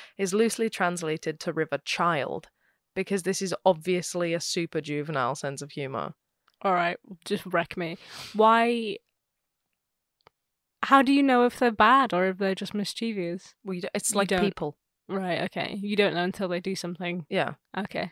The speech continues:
Speaker 2: I didn't know if there was, like, a, they were color-coded, you know, because you said some of them were blue.
Speaker 1: Color-coded.
Speaker 2: And I was like,
Speaker 1: Oh my
Speaker 2: well,
Speaker 1: goodness.
Speaker 2: I kinda figured that this comes from some kind of myth. Because I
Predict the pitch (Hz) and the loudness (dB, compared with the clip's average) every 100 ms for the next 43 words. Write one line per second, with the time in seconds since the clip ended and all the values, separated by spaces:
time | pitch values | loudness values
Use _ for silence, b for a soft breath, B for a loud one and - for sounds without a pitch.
0 | _ - 196 220 208 208 208 208 202 202 | _ -6 -4 0 4 4 6 4 2 -2
1 | 170 165 - _ _ 220 208 - 208 185 | -2 -2 -8 _ _ 4 4 4 2 2
2 | 202 175 175 185 180 175 170 - 190 202 | 2 2 0 -2 -4 -4 -6 -8 -8 -8
3 | 185 190 185 185 180 175 175 190 - - | -8 -6 -4 -2 0 0 0 -2 -4 -4
4 | 185 190 185 180 185 185 180 - 165 262 | -2 -2 -4 -4 -4 -8 -12 -12 2 6
5 | 262 - 233 - 269 277 - 240 240 214 | 8 6 4 4 2 4 2 2 2 0
6 | - 208 - 208 190 - 185 - 180 175 | 0 -2 -4 -4 -4 -4 -6 -6 -4 -4
7 | 165 - 180 123 175 - - _ _ _ | -6 -6 -6 -6 -6 -12 -20 _ _ _
8 | _ _ _ _ _ 220 233 214 202 202 | _ _ _ _ _ -4 4 8 8 6